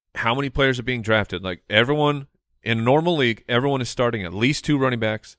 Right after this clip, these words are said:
at least two wide receivers. So if you're now at four, if you go from a twelve to a fourteen teamer,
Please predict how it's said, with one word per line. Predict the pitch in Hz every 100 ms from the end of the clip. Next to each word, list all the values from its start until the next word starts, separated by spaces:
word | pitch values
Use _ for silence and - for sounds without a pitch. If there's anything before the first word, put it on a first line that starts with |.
| _
at | 98 90
least | 92 107 139 - -
two | - 131 113
wide | 110 110
receivers. | 95 - 143 98 90
So | - 101
if | 98
you're | 143
now | 127 113 104 -
at | 107 95 - _ _ _
four, | - 151 156 -
if | -
you | 135
go | 151
from | 151
a | 117
twelve | - 151 139
to | 123
a |
fourteen | - 147 143 143 120
teamer, | - 175 120 90